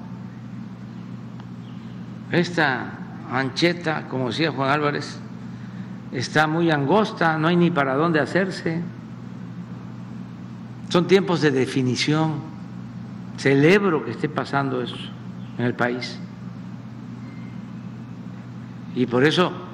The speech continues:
a participar todos el día diez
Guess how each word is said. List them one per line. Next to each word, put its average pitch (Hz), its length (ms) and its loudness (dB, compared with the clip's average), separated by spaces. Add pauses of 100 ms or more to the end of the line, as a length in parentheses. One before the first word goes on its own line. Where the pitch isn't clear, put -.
(480)
a 110 160 0
participar 113 680 2
todos 180 400 2
el 113 120 -2
día 117 580 2
diez 156 460 0